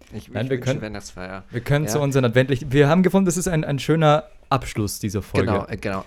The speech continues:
Speaker 1: genau. Aber vorher will ich noch was sagen.
Speaker 2: Ja.
Speaker 1: Ähm, egal wie viel Kekse ich zu Weihn-, also ich einfach esse, eines geht immer noch. Und andere Leute nennen es vielleicht Fresssucht,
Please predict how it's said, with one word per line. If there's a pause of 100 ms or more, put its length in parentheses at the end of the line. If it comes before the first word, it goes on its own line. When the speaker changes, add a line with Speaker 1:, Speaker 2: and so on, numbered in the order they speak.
Speaker 1:
genau.
Aber
vorher
will
ich
noch
was
sagen. (140)
Speaker 2:
Ja. (520)
Speaker 1:
Ähm, (140)
egal
wie
viel (260)
Kekse
ich
zu
Weihn-,
also
ich
einfach
esse, (720)
eines
geht
immer
noch. (680)
Und
andere
Leute
nennen
es
vielleicht
Fresssucht,